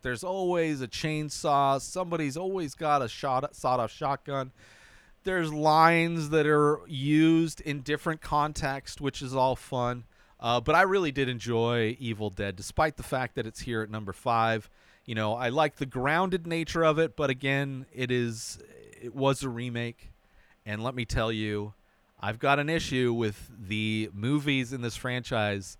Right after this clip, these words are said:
that remake and retread over the same stuff as the original, 'cause I did watch these in order, in release order, so let that little clue you into something that might be a little controversial.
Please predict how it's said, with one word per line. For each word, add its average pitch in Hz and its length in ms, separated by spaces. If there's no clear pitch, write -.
that 107 180
remake 117 800
and 92 300
retread 120 640
over 98 180
the 92 120
same 110 340
stuff 107 480
as 101 260
the 123 140
original, 143 480
'cause 107 160
I 107 80
did 131 200
watch 156 380
these 160 180
in 156 80
order, 165 400
in 117 140
release 123 420
order, 98 300
so 104 440
let 143 320
that 147 280
little 127 220
clue 294 420
you 277 220
into 269 240
something 220 360
that 214 120
might 220 280
be 247 100
a 240 80
little 262 220
controversial. 262 960